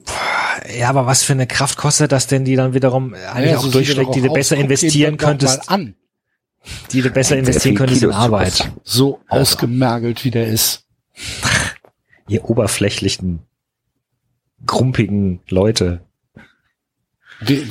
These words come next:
Speaker 2: welche, welche Möglichkeit außer Oberflächlichkeit habe ich denn bei Thomas Tuchel? Ich kenne ihn doch nicht.
Speaker 1: Naja, ja,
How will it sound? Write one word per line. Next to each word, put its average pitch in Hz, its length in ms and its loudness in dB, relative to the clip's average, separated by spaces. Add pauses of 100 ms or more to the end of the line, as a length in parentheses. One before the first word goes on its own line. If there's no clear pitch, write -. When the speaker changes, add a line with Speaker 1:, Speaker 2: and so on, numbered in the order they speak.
(180)
Speaker 2:
welche, 143 440 2
welche 143 340 2
Möglichkeit 143 760 0
außer 143 360 2
Oberflächlichkeit 143 880 0
habe 143 160 0
ich - 80 -2
denn 120 180 0
bei 120 120 2
Thomas 123 380 0
Tuchel? 120 380 -2 (840)
Ich - 120 -16
kenne 151 180 2
ihn 117 100 0
doch 107 180 -6
nicht. - 340 -8 (1900)
Speaker 1:
Naja, - 280 -16 (1700)
ja, - 100 -10